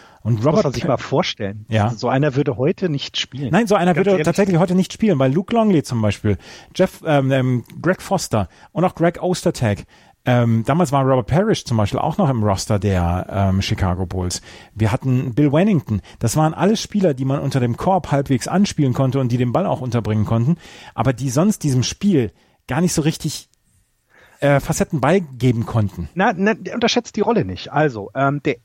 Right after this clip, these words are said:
Speaker 2: allererste Angriff der, der Bulls ging immer über den Center. Das ist dieses, äh, diese Triangle Offense.
Speaker 1: Ja.
Speaker 2: Du musst mal gucken, Bill Wennington hat, ähm,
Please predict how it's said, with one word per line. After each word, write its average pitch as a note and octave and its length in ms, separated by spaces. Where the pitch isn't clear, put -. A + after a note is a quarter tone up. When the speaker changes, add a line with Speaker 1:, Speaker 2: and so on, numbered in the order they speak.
Speaker 2:
allererste G#3 480
Angriff F#3 320
der, D3+ 500
der C#3 220
Bulls C3 400
ging A#2 260
immer F#3+ 220
über D3+ 140
den C#3 140
Center. G2 340
Das G#2 140
ist C#3 180
dieses, C#3 380
äh, C3+ 300
diese C3 180
Triangle G#2 400
Offense. - 260
Speaker 1:
Ja. G2+ 120
Speaker 2:
Du C#3 80
musst F3 180
mal F3+ 80
gucken, C#3+ 320
Bill D3 220
Wennington E3+ 480
hat, D#3+ 260
ähm, C#3+ 400